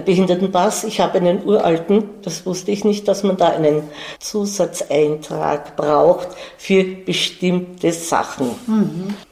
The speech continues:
Speaker 2: Ja, das heißt, es war ziemlich viel, wenn Sie
Speaker 1: Es war,
Speaker 2: ja.
Speaker 1: ja, sehr lehrreich, informativ und, äh,
Speaker 2: Mhm.
Speaker 1: ich bin hochzufrieden.
Speaker 2: Mhm.
Speaker 1: Und
Speaker 2: Das
Speaker 1: auch
Speaker 2: heißt, Sie können es auch empfehlen, wenn
Speaker 1: Ich wollt
Speaker 2: jetzt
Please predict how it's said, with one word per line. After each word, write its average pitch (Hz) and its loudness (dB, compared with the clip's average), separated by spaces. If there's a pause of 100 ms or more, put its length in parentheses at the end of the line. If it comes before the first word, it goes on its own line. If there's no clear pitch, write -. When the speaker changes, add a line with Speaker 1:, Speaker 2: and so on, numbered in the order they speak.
(100)
Speaker 2:
Ja, 202 0
das 220 2
heißt, 240 4
es 311 2
war 294 6
ziemlich 294 4
viel, 226 2
wenn 190 -2
Sie 240 6
Speaker 1:
Es 226 0
war, 196 6
Speaker 2:
ja. - 6 (260)
Speaker 1:
ja, - -4 (280)
sehr 202 6
lehrreich, 220 6
informativ 196 0
und, 180 0 (140)
äh, 170 4
Speaker 2:
Mhm. 202 0
Speaker 1:
ich 202 2
bin 226 4 (460)
hochzufrieden. 151 2 (140)
Speaker 2:
Mhm. 190 0
Speaker 1:
Und 240 4
Speaker 2:
Das 202 6
Speaker 1:
auch 214 8
Speaker 2:
heißt, 240 0
Sie 269 -2
können 254 2
es 254 -2
auch 233 2
empfehlen, 226 0
wenn 226 6
Speaker 1:
Ich 233 4
wollt 226 8
Speaker 2:
jetzt - -4